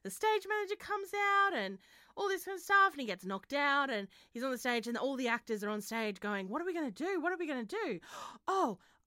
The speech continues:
I know." And then they just start the play. And it's actually quite, it's quite clever in the sense of the beginning of this play is the conceit that,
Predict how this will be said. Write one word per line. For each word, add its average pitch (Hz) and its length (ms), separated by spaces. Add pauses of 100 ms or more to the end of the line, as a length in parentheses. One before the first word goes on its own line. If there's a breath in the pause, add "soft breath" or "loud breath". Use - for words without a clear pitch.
I 349 140
know." 240 340
And 247 160
then 285 140
they 320 120
just 277 320
start 220 440
the 202 60
play. 165 440
And 156 100
it's 208 120
actually 302 220
quite, 196 420 (340)
it's 208 160
quite 339 260
clever 180 520 (340 soft breath)
in 226 160
the 220 80
sense 214 380
of 185 400
the 196 80
beginning 285 340
of 247 80
this 185 140
play 180 520
is 190 380
the 185 100
conceit 185 640
that, 180 480